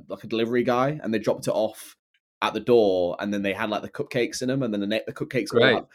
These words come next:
Speaker 1: the C V or something on them, and they went to the person, 'cause obviously you're getting cupcakes delivered to your office, no one's gonna think that's weird, and they're gonna open 'em.
Speaker 2: Yeah, yeah, yeah,
Speaker 1: And
Speaker 2: yeah.
Speaker 1: they
Speaker 2: It's just
Speaker 1: put
Speaker 2: smart.
Speaker 1: Yeah, so smart. And it's not, I mean,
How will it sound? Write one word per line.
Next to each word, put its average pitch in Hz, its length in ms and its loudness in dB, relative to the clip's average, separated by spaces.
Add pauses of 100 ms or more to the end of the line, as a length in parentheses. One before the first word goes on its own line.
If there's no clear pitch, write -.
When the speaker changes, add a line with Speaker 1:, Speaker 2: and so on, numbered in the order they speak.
(120)
Speaker 1:
the 117 80 -4
C 117 220 2
V 113 140 4
or 120 180 6
something 127 220 -2
on 123 60 2
them, 123 120 -2
and 117 80 -4
they 117 80 -2
went 131 200 0
to - 60 -14
the - 80 -10
person, 123 400 2
'cause 104 80 -10
obviously 131 480 -2 (240)
you're 117 80 -12
getting 113 220 2
cupcakes 107 420 -4
delivered 104 200 -8
to - 80 -12
your 107 100 0
office, - 280 -6
no 113 100 -2
one's 113 140 -6
gonna 107 120 -6
think 107 140 -12
that's 87 180 -8
weird, 107 340 0
and 92 80 -12
they're 98 80 -4
gonna 98 140 -2
open 98 320 -6
'em. 92 80 -6
Speaker 2:
Yeah, 110 220 4
yeah, 117 220 6
yeah, 120 120 8
Speaker 1:
And 127 180 4
Speaker 2:
yeah. 131 140 2
Speaker 1:
they 120 80 4
Speaker 2:
It's 139 120 -2
just 143 180 8
Speaker 1:
put 226 120 0
Speaker 2:
smart. 220 300 0
Speaker 1:
Yeah, 101 220 4
so 160 260 6
smart. 104 380 4
And 147 80 4
it's 165 120 2
not, 254 240 6
I 139 60 2
mean, 143 200 2